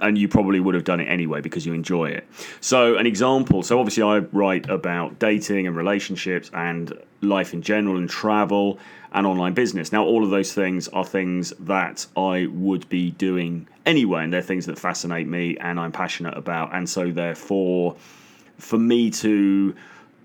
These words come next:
get on a podcast and talk about them, or get onto, you know, start to write an article about one of those things is, is a no-brainer, really, because I'm, and I love to write as well. So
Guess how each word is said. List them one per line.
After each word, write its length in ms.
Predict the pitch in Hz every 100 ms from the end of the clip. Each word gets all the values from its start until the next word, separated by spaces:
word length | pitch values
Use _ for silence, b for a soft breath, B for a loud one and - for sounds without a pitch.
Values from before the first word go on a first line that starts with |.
| -
get 160 | 120 110
on 100 | 101
a 60 |
podcast 540 | - 101 90 95 87 92
and 100 | 87
talk 300 | 101 98 95
about 420 | 87 90 85 -
them, 520 | 95 98 95 92 90 87
or 420 | 87 90 90 90
get 340 | - 101 95 -
onto, 800 | 92 90 - 92 87 85 85 69
you 120 | 95
know, 120 | 95
start 240 | 87 101 90
to 80 | 87
write 200 | 87 90
an 80 |
article 380 | 92 95 87 92
about 220 | 85 85
one 120 | 85 87
of 60 |
those 240 | 85 82 -
things 320 | 82 80 82
is, 240 | 92 78
is 180 | 92 92
a 60 | 95
no-brainer, 480 | 98 92 117 117 85
really, 200 | 76 78
because 240 | 82 85
I'm, 320 | 90 87 87 - B B B
and 140 | 95
I 80 | 101
love 200 | 104 98
to 120 | -
write 380 | 98 113 90 87
as 100 | 85
well. 180 | 95 82
So 400 | - 98 92